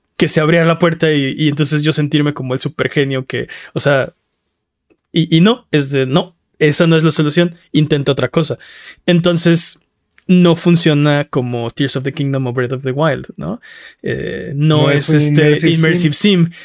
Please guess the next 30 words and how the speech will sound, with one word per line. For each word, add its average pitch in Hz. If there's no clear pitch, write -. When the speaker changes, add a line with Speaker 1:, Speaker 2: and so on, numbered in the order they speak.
Speaker 1:
porque... 135
Eh, 135
porque 156
no 160
tiene 160
un 160
set 156
de 156
reglas, 151
sí 170
las 170
tiene, 170
pero 127
también, 156
eh, 143
Respawn 151
está 160
dispuesto 151
a 147
romperlas 160
para 127
preservar 151
como 147
la 139
santidad 147
de 165
los 151
puzzles, 190
no 160
sé, 156